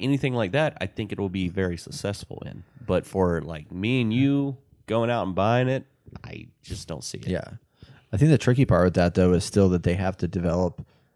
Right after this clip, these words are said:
Speaker 2: the technology to make that, they have to develop that, that stuff.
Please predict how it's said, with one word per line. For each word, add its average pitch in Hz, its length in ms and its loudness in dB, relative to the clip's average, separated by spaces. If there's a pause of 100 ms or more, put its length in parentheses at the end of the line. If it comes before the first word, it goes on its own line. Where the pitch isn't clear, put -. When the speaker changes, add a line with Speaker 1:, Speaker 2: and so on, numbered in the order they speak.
(120)
Speaker 2:
the 87 80 -4
technology 90 680 4
to 85 80 -2
make 87 240 -2
that, 82 260 -4 (160)
they 107 100 4
have 110 100 4
to - 80 -2
develop 95 360 4
that, - 300 -4 (260)
that 85 280 -4 (220)
stuff. - 540 -4